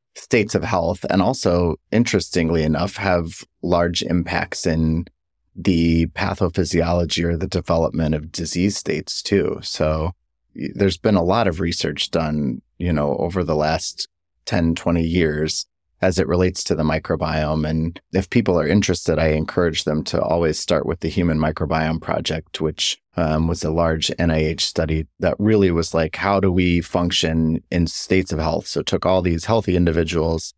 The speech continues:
looked at the microbiome in five different sites of the body. So the nose, the mouth,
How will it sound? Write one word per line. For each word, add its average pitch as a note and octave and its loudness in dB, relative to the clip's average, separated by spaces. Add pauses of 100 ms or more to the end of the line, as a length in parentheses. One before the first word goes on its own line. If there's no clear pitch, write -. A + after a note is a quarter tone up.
(120)
looked G2 2
at F2 2
the E2+ 2
microbiome D#2+ 0 (220)
in F#2 2
five F#2+ 2
different - -2
sites E2 -2
of - -6
the F2 -4
body. E2 -2
So E2+ 0 (380)
the F#2 2
nose, E2+ 2 (240)
the G2 4
mouth, F#2 2